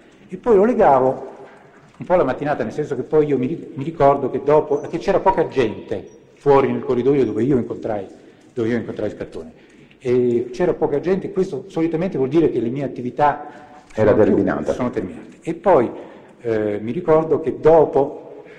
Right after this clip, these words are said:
Speaker 1: quello che venne dopo, che andai in libreria e poi arrivai a casa e ricordo questa cosa, forse lì non l'ho detto, ma questo me lo ricordo bene, che arrivai all'una e mezza, aprii il telegiornale e sentii questa cosa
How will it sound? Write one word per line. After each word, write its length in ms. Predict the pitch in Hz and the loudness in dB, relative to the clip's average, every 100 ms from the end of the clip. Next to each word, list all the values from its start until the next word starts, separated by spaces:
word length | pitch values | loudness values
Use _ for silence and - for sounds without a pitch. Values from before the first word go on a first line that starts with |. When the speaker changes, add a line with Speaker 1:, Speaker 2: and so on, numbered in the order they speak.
| - - | -20 -6
Speaker 1:
quello 180 | 131 123 | -2 -2
che 120 | 123 | -2
venne 280 | 127 131 127 | -2 -2 0
dopo, 460 | 160 117 - - - - - - _ _ _ _ | 0 0 -6 -16 -20 -20 -20 -20 _ _ _ _
che 80 | - | -20
andai 400 | 95 113 135 139 | -6 4 6 6
in 60 | 131 | 4
libreria 640 | 131 127 131 131 131 113 - - - - - - - - - | -2 0 0 0 0 -2 -6 -16 -20 -20 -20 -20 -20 -20 -16
e 120 | - | -12
poi 360 | - 139 143 139 | -2 4 4 4
arrivai 340 | 117 123 123 135 | 0 2 4 2
a 60 | |
casa 720 | 135 127 110 107 139 151 - - | 2 0 2 0 -4 -6 -10 -6
e 100 | 151 | -4
ricordo 440 | 139 156 143 120 | -2 2 2 2
questa 240 | 127 - 123 | -6 -6 0
cosa, 200 | 135 113 | 0 0
forse 240 | 123 - | -6 -6
lì 120 | 113 | -6
non 100 | 113 | -4
l'ho 100 | 107 | -4
detto, 260 | 135 120 107 | -2 -2 -2
ma 60 | |
questo 220 | 95 101 104 | -10 -12 -12
me 60 | |
lo 60 | 92 | -12
ricordo 220 | 101 135 | -12 -8
bene, 240 | 127 104 - - - _ | -6 -6 -8 -20 -20 _
che 160 | - 135 | 0 2
arrivai 320 | 123 143 123 | 2 4 4
all'una 260 | 110 117 147 | 2 -2 -4
e 60 | |
mezza, 380 | 151 117 98 113 | -4 -6 -6 -8
aprii 580 | - 139 110 104 - - - - - | -8 -6 -6 -8 -14 -20 -20 -20 -10
il 220 | 110 104 | -6 -4
telegiornale 600 | 131 123 147 139 110 101 | -2 0 2 2 0 0
e 160 | 139 135 - - | -4 -8 -10 -12
sentii 360 | - 117 113 | -8 -8 -6
questa 220 | 107 98 101 | -8 -8 -6
cosa 260 | 101 101 | -6 -6